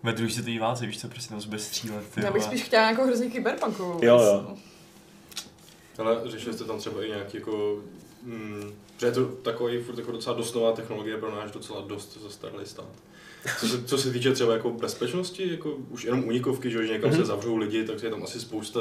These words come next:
Speaker 4: řešení nějakých bezpečnostních
Speaker 3: Ne, tak my
Speaker 4: prvků.
Speaker 3: to máme, že jo, to prostě, to
Speaker 4: Jako jestli to prostě
Speaker 3: má-
Speaker 4: je taky fakt velká, že jste museli řešit a
Speaker 3: Rozhodně,
Speaker 4: že to je něco
Speaker 3: rozhodně.
Speaker 4: úplně novýho, co třeba ani není podchycený, jako?
Speaker 3: Samozřejmě, ano.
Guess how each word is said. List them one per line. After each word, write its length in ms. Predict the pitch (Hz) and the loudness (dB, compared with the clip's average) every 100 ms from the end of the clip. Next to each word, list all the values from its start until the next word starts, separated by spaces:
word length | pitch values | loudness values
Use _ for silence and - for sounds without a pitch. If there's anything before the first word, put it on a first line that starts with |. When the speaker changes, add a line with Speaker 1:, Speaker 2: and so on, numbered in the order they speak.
| 107 | 0
Speaker 4:
řešení 360 | 101 - 113 | 0 -2 -2
nějakých 260 | 110 107 107 | -4 -6 -8
bezpečnostních 520 | 104 107 107 110 120 | -8 -8 -10 -8 -4
Speaker 3:
Ne, 80 | 107 | 4
tak 100 | 107 | 6
my 80 | 110 | 6
Speaker 4:
prvků. 140 | 117 | 4
Speaker 3:
to 80 | 113 | 4
máme, 320 | 120 98 131 | 6 6 4
že 80 | 131 | 2
jo, 140 | 117 | 2
to 80 | 110 | 0
prostě, 380 | 104 98 - 107 | -4 -6 0 -2
to 100 | - - | 0 2
Speaker 4:
Jako 120 | - 156 | 4 6
jestli 160 | - | 6
to 80 | 160 | 2
prostě 220 | - 110 | 2 4
Speaker 3:
má- 60 | 147 | 4
Speaker 4:
je 60 | |
taky 180 | 147 - | 4 0
fakt 240 | - 120 127 | -4 -6 -2
velká, 500 | 127 127 139 131 127 | -2 0 2 0 0
že 120 | 123 | -6
jste 120 | - | -2
museli 220 | 131 127 127 | 0 2 2
řešit 300 | 123 123 120 | 2 0 0
a 340 | 123 120 117 | 0 4 6
Speaker 3:
Rozhodně, 260 | 113 117 127 | 6 8 8
Speaker 4:
že 60 | |
to 60 | 110 | 6
je 40 | |
něco 140 | 127 127 | 4 4
Speaker 3:
rozhodně. 220 | 110 107 | 4 6
Speaker 4:
úplně 100 | 123 | 8
novýho, 300 | 127 120 127 | 8 8 4
co 80 | 127 | 2
třeba 260 | - 117 | -2 0
ani 160 | 117 120 | 2 2
není 140 | 120 | 0
podchycený, 460 | 120 110 - 165 180 | 0 -2 0 0 2
jako? 120 | 170 | 4
Speaker 3:
Samozřejmě, 720 | 131 131 135 135 131 123 120 110 - - | 4 6 6 8 6 6 4 0 -10 -2
ano. 220 | 107 95 | 0 0